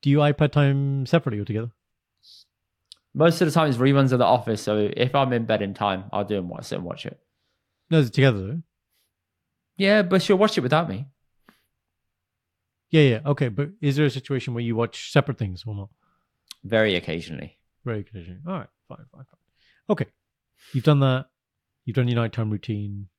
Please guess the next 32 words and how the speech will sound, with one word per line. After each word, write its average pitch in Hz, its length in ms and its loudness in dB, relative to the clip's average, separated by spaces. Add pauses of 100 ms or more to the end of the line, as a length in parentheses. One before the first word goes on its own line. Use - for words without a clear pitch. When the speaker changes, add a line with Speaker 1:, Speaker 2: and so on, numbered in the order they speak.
(400)
Speaker 1:
You've 120 120 -10
done 107 80 -6
your 98 100 -8
potty. 104 320 -6
You've 98 140 -6
done 98 140 -8
your 92 80 -10
brush. - 460 -12
Sab 127 180 -6
kuch 107 140 -8
ho 90 160 -12
gaya. 92 220 -10 (560)
You're 117 100 0
in 113 120 0
bed. 104 360 -6 (1120)
Nini 120 260 2
time. 107 420 -2
Your 104 80 -6
alarms 107 260 -4
are 98 40 -10
set. 98 280 -10
Whatever. 95 440 -12 (2000)
And 156 120 4
then 151 80 4
you 151 80 4
get 131 120 0
that 104 100 -6
feeling. 87 340 -6 (2000)
What's 135 180 0
the 131 60 0
feeling, 95 220 -4
Indy? 90 300 -12